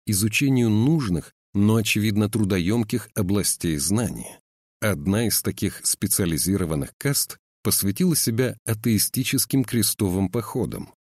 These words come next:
Существуют специалисты-крестоносцы, обученные методам, посредством которых возможно убийство всех богов. Эти богоубийцы, исследователи кощунственного знания, сделались инженерами высочайшего уровня сложности.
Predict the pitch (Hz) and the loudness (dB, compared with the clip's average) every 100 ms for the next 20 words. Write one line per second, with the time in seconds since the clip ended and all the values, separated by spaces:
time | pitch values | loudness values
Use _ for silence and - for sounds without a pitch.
0 | _ _ _ - - 90 - 95 - 101 | _ _ _ -2 0 0 0 -2 0 0
1 | 90 - 98 - 90 90 - - 98 92 | 0 -2 -2 -2 0 0 -2 -4 -4 -2
2 | - 90 120 160 - - 60 _ - 101 | 0 0 0 0 -2 -4 -6 _ -6 -2
3 | 151 160 131 127 110 101 175 180 78 76 | 0 0 0 2 2 4 2 0 -2 -4
4 | 64 _ - 104 - 92 92 - 90 87 | -6 _ -4 -2 0 0 -2 -2 -2 0
5 | 104 107 156 135 110 98 107 117 107 113 | -2 0 -2 0 0 2 2 2 0 -2
6 | - 123 120 156 - - 64 58 - - | -2 -2 0 0 0 -2 -6 -6 -4 -2
7 | 67 57 58 69 58 60 - - _ _ | -2 -4 -6 -6 -6 -8 -10 -18 _ _
8 | _ - 113 98 107 87 104 92 90 69 | _ -2 0 2 2 2 0 2 0 0
9 | 90 151 - - - _ - 104 - 98 | 0 2 0 -4 -8 _ -4 0 0 0
10 | 101 92 90 85 82 80 101 - - 92 | 0 0 0 -2 -2 -2 -2 0 0 0
11 | - - 82 80 90 95 110 78 60 104 | -2 -2 -2 0 0 0 0 0 -4 -10
12 | - _ - 85 71 107 101 95 92 - | -16 _ -4 -2 0 2 2 2 0 0
13 | 107 95 92 104 117 110 107 95 - 92 | 0 0 2 2 2 4 2 2 0 -2
14 | - 98 92 - 107 110 110 95 87 90 | -2 0 0 -2 -2 -2 -2 0 0 0
15 | 104 - 151 - 64 - - - | 0 0 0 -2 -4 -6 -6 -8